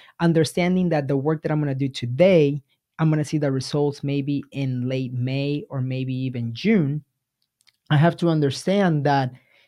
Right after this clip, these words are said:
if I set my goal to close three homes a month, I'm not gonna achieve it. I'm not, I'm not gonna be able to close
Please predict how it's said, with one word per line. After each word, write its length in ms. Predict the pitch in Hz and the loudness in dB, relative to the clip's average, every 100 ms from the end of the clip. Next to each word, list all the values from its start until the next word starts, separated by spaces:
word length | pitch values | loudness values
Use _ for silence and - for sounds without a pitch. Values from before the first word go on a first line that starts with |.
| - | -4
if 160 | 165 165 | 0 2
I 100 | 151 | 0
set 260 | - 180 | 2 2
my 180 | 180 156 | 2 2
goal 500 | 135 160 180 165 151 135 | 0 0 2 2 0 -4
to 160 | 165 | -6
close 480 | 131 170 160 139 - _ | -2 2 2 0 -8 _
three 200 | 156 165 | 0 2
homes 300 | 147 160 151 135 | 2 0 -2 -2
a 40 | |
month, 360 | 147 185 160 - | 0 2 0 -2
I'm 120 | 151 | 0
not 160 | 170 190 | 2 2
gonna 160 | 175 139 | 0 -2
achieve 360 | 135 220 208 | -4 -4 -2
it. 180 | 143 - _ | -2 -6 _
I'm 140 | 156 165 | 2 2
not, 180 | 170 175 | 2 0
I'm 100 | 170 | -2
not 120 | 175 | 0
gonna 160 | 170 | -2
be 80 | 156 | -2
able 120 | 160 151 | -4 -6
to 100 | 139 | -10
close 520 | - 165 165 139 | -4 0 0 -4